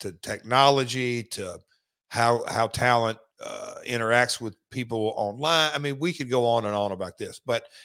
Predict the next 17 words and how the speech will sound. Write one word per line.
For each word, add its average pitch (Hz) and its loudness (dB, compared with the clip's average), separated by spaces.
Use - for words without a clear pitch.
as 139 6
it, 139 -4
a-, 131 0
as 135 4
it, 139 2
as 131 2
it 139 0
relates 151 0
to 139 -2
matches, 139 -2
sure, 247 2
sometimes 143 -2
you're 123 -4
gonna 98 -4
completely 131 -4
strike 107 -2
out 87 -6